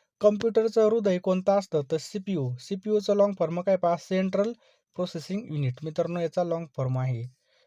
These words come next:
पुढचा प्रश्न मित्रांनो, आयपीचा लाँग फॉर्म काय आहे? तर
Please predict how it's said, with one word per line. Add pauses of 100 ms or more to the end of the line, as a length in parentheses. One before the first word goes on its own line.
(260)
पुढचा
प्रश्न
मित्रांनो, (100)
आयपीचा
लाँग (120)
फॉर्म
काय
आहे? (680)
तर